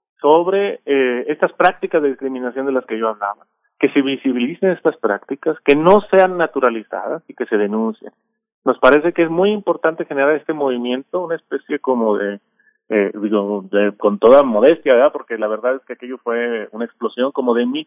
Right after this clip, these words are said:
Too, pero en términos de, eh, el racismo y las prácticas de discriminación existentes en México, es muy importante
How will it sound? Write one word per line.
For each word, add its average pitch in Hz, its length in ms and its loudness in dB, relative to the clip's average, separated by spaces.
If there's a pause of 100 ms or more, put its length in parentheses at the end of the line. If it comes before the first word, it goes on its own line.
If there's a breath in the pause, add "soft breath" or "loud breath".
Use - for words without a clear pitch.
Too, 156 240 -4 (400)
pero 139 540 4
en 139 180 -8
términos 151 560 -4
de, 143 140 -4
eh, 180 240 -8 (480)
el 113 80 -2
racismo 156 800 0
y 123 100 -4
las 113 140 0
prácticas 123 440 -2
de 120 60 -4
discriminación 117 760 -2
existentes 123 560 -6
en 107 140 -4
México, - 300 -8
es 147 60 -4
muy 220 160 -4
importante 208 720 -2